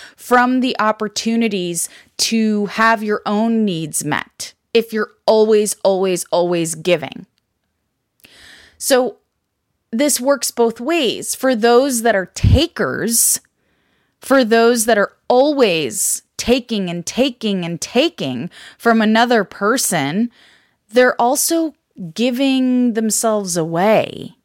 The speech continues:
I mean, they're not, um, they're not doing anything that is making them feel really, really genuinely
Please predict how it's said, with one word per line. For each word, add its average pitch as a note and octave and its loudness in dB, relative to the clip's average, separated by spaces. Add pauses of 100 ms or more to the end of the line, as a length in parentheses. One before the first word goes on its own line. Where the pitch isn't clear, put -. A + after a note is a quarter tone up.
(560)
I G3+ 2
mean, G3 2
they're A3 2
not, A3+ 2 (580)
um, F#3+ 2 (1120)
they're A#3 2
not A#3+ 2
doing B3 2
anything A#3 0
that G3 2
is G3 -4
making G3 0
them F#3 -4
feel F#3+ -4
really, G#3+ 0
really F#3 -2
genuinely E3+ -4